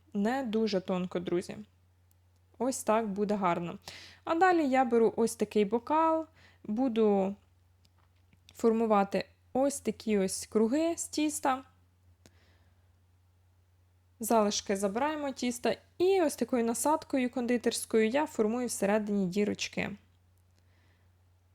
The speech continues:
І бублички готові. Перекладаю їх відразу вже на деко, встелене пергаментом. І духова шафа, друзі, в мене вже розігріта на двісті градусів. Тобто, коли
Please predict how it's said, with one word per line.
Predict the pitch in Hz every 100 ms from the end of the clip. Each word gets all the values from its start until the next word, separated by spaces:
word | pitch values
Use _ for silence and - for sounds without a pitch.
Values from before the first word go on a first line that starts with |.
| _ _ _ _
І | 381 381
бублички | 247 233 294 226 - - 220
готові. | 220 196 196 190
Перекладаю | - 220 269 285 381
їх | 311 -
відразу | 233 226 247 294 262 226
вже | 214 233
на | 220 208 226
деко, | 220 185 202 196 - 269
встелене | - 214 220 240 220
пергаментом. | 214 196 202 247 285 269 254 220
І | 233
духова | 202 220 214 214
шафа, | - 254 320
друзі, | 285 269 285 247
в | 214
мене | 226 285 269
вже | 214 214 247
розігріта | 220 202 214 254 269 226
на | 208
двісті | 185 233 247 -
градусів. | 220 214 180 190 - 190 -
Тобто, | 262 233 - 175 175 - - - -
коли | 240 247 254